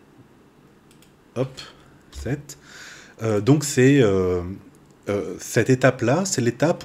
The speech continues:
où, où G est réalisé, d'accord ? Mais G, pour le réaliser, il faut, euh, que l'étape E et F soit faite, d'accord ? Donc,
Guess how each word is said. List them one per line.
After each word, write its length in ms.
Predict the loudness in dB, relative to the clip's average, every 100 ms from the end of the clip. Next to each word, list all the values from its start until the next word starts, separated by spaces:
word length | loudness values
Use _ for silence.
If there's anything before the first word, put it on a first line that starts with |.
| -12 -4
où, 300 | -2 -2 -6 -16 _ _ _ _ _ _ _ _ -20 -20 -20 -14 -2
où 160 | 0
G 320 | 2 4 6 6
est 60 |
réalisé, 460 | 4 4 2 -2 -6
d'accord ? 320 | -4 -4 -4
Mais 240 | 0 2 2
G, 380 | 2 2 2 0
pour 280 | -4 -2
le 80 | 0
réaliser, 760 | 2 2 0 -2 0 0 0 -6 -8
il 140 | -8
faut, 520 | -8 -2 0 0 -2 -4
euh, 180 | -2 -2
que 160 | -2
l'étape 380 | -2 0 0 -2 -4 4
E 140 | 6
et 260 | 6 4 0
F 260 | -6 -20 -20
soit 320 | -20 -4 -2
faite, 220 | -2 -6 -8
d'accord ? 320 | -6 -6 -6 -12 -20 -20 -20 -20 -20 -20 _ _ _ _ -14
Donc, 480 | -2 0 0 -4